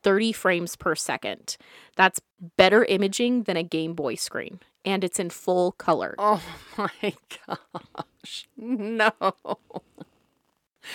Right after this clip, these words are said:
Speaker 2: Uh, so it could legitimately be smaller. Like, it could be a freckle on somebody's cheek.
Speaker 1: It was specifically designed to fit inside human veins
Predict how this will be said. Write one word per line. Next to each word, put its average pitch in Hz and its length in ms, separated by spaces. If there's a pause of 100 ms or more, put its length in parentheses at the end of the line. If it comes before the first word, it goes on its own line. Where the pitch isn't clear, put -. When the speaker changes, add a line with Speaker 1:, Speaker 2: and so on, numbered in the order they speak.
(440)
Speaker 2:
Uh, 214 1000
so 202 520
it 208 180
could 202 180
legitimately 190 1200
be 160 160
smaller. 160 640
Like, 175 300
it 175 180
could 170 200
be 156 380
a 156 100
freckle 139 760
on 139 200
somebody's 139 520
cheek. - 400 (760)
Speaker 1:
It 254 120
was - 120
specifically 320 600
designed 214 500
to 214 80
fit - 260
inside 214 360
human 254 440
veins 214 640